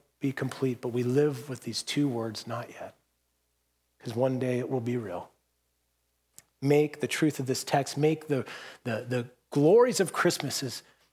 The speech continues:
even grander than God being born, 'cause what it began is unimaginable, and the beauty is beyond describing.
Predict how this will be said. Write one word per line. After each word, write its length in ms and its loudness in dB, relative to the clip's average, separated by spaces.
even 360 4
grander 680 4
than 180 0
God 300 4
being 280 -4
born, 280 -8
'cause 160 -8
what 160 2
it 100 -4
began 440 -4
is 200 -8
unimaginable, 960 0
and 100 2
the 60 4
beauty 360 2
is 100 0
beyond 360 -2
describing. 400 -8